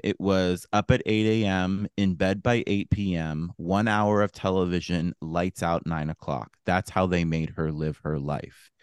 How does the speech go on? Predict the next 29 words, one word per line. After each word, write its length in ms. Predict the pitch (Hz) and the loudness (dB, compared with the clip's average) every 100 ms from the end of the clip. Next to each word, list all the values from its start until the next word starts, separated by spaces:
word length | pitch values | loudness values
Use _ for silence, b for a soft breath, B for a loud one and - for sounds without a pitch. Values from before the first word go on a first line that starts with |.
| b b b | b b b
She 240 | - 95 | 0 2
was 440 | 92 92 87 85 - | 4 6 4 2 -2
making 560 | 87 95 95 98 90 87 - | 2 2 4 2 0 -2 -6
how 280 | - 95 | 0 4
much 300 | 107 117 - | 6 4 2
money 300 | 107 98 98 | 0 2 2
for 260 | 95 - 78 _ - | -2 -2 -4 _ 0
everybody 800 | 101 95 95 87 76 71 67 - B B - | 0 2 2 2 0 -4 -8 -12 B B 2
in 260 | 92 101 | 4 4
Vegas, 640 | 92 90 85 78 73 73 - | 4 2 0 0 -4 -6 -8
and 160 | 78 76 | -4 -4
this 140 | - | -2
is 160 | 85 - | -4 -6
what 160 | - - | -8 -4
they 100 | 80 | -4
were 140 | 76 | -4
doing. 480 | 65 78 60 50 - B B B | -2 -2 -2 -6 -14 B B B
None 220 | 90 92 | 0 2
of, 160 | 101 98 | 2 0
and 100 | - | -4
she 100 | 92 | 0
wasn't 280 | 85 92 101 | 2 4 4
allowed 280 | 101 95 95 | 2 2 0
to 80 | 95 | -2
be 120 | 92 | 0
alone 460 | 85 78 80 87 101 | 2 2 2 2 2
with 140 | 98 | 2
her 140 | 107 | 0
dancers. 640 | 104 82 78 - 76 73 | 0 0 -2 -4 -2 -4